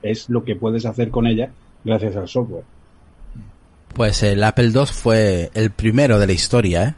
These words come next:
Speaker 2: De los ordenadores que llevó este tipo de software. Yo es-, esto no lo sabía yo, ¿eh? Esto tengo que reconocer que no lo sabía.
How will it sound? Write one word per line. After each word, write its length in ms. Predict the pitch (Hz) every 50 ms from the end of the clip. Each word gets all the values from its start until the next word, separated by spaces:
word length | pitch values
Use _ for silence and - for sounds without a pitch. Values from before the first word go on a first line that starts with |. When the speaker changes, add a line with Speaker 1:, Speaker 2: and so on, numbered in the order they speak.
| - -
Speaker 2:
De 80 | 92
los 160 | 90 90 -
ordenadores 340 | 90 90 90 92 101 104 104
que 140 | - - 139
llevó 140 | 156 90 95
este 160 | 95 - -
tipo 220 | - - - 101
de 40 | 95
software. 300 | - - 98 113 113 - - - - - - _ - - - _ _ _ _ _ - -
Yo 140 | - 101 113
es-, 120 | 120 123 -
esto 180 | 160 156 - 185
no 100 | 185 185
lo 100 | 170 147
sabía 300 | - - 123 123 113 95
yo, 200 | 90 82 87 120
¿eh? 60 | 139 - _ _ _ _ _ _ _ _ -
Esto 180 | 123 - - 110
tengo 140 | 117 117
que 80 | 117 127
reconocer 460 | 120 120 110 104 104 107 - 139 131
que 120 | - 117 107
no 100 | 113 113
lo 100 | 110 98
sabía. 340 | - 87 87 80 113 -